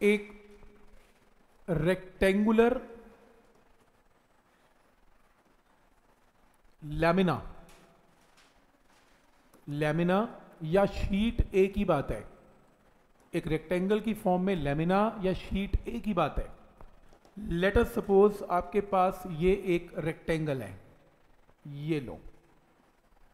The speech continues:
ये लो, इसकी length L है और इसकी width B है।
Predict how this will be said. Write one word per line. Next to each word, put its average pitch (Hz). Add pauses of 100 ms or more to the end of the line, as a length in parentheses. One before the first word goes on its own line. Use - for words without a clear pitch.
(640)
ये 143
लो, - (960)
इसकी 202
length 190 (100)
L 156
है 180 (400)
और 180
इसकी 202
width 165 (160)
B 160
है। 107